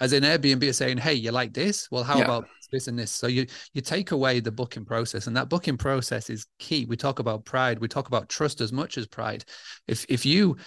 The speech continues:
Speaker 1: if you fail at any stage of that booking process, then you lose a guest. And it's, it's so key and crucial to do. And we, you know, we talk about it loads when, when we talk about don't build your house on somebody else's land. You know, you gotta build your own database, build your own list. But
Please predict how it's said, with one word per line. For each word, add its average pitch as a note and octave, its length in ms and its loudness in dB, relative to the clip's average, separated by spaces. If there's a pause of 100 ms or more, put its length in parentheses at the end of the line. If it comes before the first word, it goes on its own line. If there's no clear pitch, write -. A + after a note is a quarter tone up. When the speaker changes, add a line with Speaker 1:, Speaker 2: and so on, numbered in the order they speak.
(160)
Speaker 1:
if B2 140 2
you G#3 100 8
fail D3 340 6
at B2 140 2
any C#3+ 180 4
stage B2+ 360 2
of A#2 60 -2
that G#2+ 120 -2
booking B2 260 -2
process, C3 460 -2
then C3 140 -4
you B2+ 100 -2
lose A#2+ 320 2
a A2 80 -6
guest. - 380 -12
And B2+ 80 -2
it's, C3 140 -4 (280)
it's D3 160 -4
so G#3+ 220 4
key D#3+ 340 0
and C3+ 100 -2
crucial B2+ 380 0
to - 100 -8
do. B2+ 180 0
And A#2 60 -2
we, A#2 120 -4 (220)
you B2+ 80 -10
know, A2+ 60 -6
we A#2+ 80 -6
talk D3+ 260 -2
about A2+ 220 0
it G#2 80 -6
loads B2 360 2
when, A#2+ 100 -4
when A#2 140 -4
we A2+ 80 -4
talk A#2 260 -4
about G#2+ 280 -2 (280)
don't A2+ 140 2
build A#2 200 4
your B2 100 2
house A#2 280 2
on A#2+ 60 -2
somebody A#2+ 320 -2
else's A2+ 300 -2
land. A2 300 0
You A2 60 -4
know, G#2+ 60 -2
you G#2+ 100 -2
gotta A2 280 0 (340)
build A#2+ 240 4
your B2+ 120 4
own B2 160 2
database, A#2+ 520 -2
build A#2 220 0
your A#2+ 100 2
own A#2 120 4
list. A#2+ 220 2
But A2 160 -4